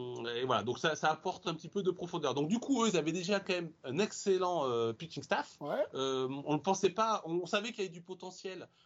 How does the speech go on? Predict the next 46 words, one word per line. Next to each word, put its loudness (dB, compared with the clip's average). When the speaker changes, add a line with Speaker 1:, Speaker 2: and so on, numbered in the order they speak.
Speaker 1:
mais -8
on -6
ne -16
pensait -4
pas -2
qu'il -12
serait -8
déjà, 2
euh, 0
euh, 4
aussi 4
bon, 2
euh, 0
dès 6
à 4
présent, 2
surtout -8
qu'ils -8
ont, 0
euh, 4
quelques 4
blessés, 2
euh, 2
au 2
niveau 2
de 4
la 6
rotation. 2
Euh, 4
et 0
du 0
coup, 0
bah, 6
ils 2
se 0
renforcent, 0
euh, -6
sur -4
le, 4
le 2
monticule. -2
Ils 2
ont, 8
euh, 4
une 0
attaque 2